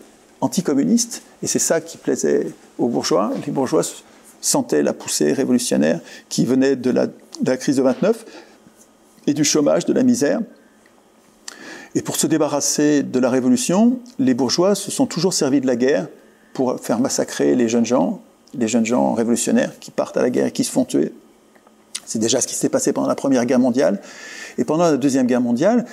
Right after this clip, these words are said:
je travaille sur ce qui rend possible les guerres, sur le financement des guerres, pour qu'elles ne soient plus possibles. Et je travaille pas sur les modalités d'extermination. Si vous voulez, en, dans, dans le, euh, le,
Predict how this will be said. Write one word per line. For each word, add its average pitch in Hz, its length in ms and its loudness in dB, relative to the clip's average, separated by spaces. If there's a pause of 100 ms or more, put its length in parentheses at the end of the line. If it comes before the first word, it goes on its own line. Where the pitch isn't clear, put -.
(140)
je 147 120 -2
travaille 190 400 0
sur 185 540 0 (120)
ce - 200 -2
qui 147 180 -2
rend - 140 2
possible 147 460 0
les 131 120 2
guerres, 196 380 2
sur 135 160 0
le 120 60 2
financement 180 580 0
des 135 100 2
guerres, 190 300 0 (460)
pour 151 100 -2
qu'elles 135 140 0
ne 135 60 0
soient 127 200 -2
plus 147 120 2
possibles. 196 420 0 (180)
Et 147 60 0
je 143 80 2
travaille 135 340 -2
pas 214 180 0
sur 202 560 0 (1300)
les 131 140 2
modalités 143 680 0
d'extermination. 170 920 0 (100)
Si - 180 -10
vous 139 60 0
voulez, 160 160 4
en, 139 140 2 (240)
dans, 156 220 -2
dans 151 220 -4
le, 147 300 0 (800)
euh, 143 40 -8 (420)
le, 135 260 -4